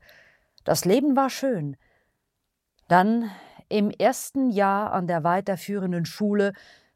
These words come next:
brach die Herzerkrankung aus und die Erholungsphase war vorbei. Jetzt, in diesem Augenblick, als ich auf dem Autorücksitz saß, spürte ich mein erschöpftes,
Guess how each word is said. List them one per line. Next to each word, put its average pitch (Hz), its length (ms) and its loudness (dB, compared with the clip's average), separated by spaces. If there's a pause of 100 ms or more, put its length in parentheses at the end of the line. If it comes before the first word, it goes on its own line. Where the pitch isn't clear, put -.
brach 202 320 0
die 220 140 -6
Herzerkrankung 180 1120 -4
aus 160 460 -6 (560)
und 160 320 0
die 170 60 6
Erholungsphase 196 1000 2
war 190 160 -2
vorbei. 160 600 -8 (1080)
Jetzt, 214 420 4
in 214 140 -2
diesem 202 240 0
Augenblick, 208 720 0 (380)
als - 160 -10
ich 151 120 -6
auf 147 100 -8
dem 160 120 -2
Autorücksitz 196 840 -2
saß, 190 420 -4 (480)
spürte 240 440 0
ich 214 160 -2
mein 220 140 0
erschöpftes, 208 920 -2